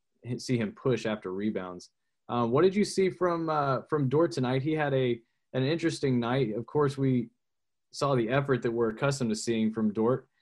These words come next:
Sometimes that leads to some, uh, some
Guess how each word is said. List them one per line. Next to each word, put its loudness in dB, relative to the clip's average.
Sometimes 0
that 2
leads 0
to 2
some, 0
uh, 0
some -4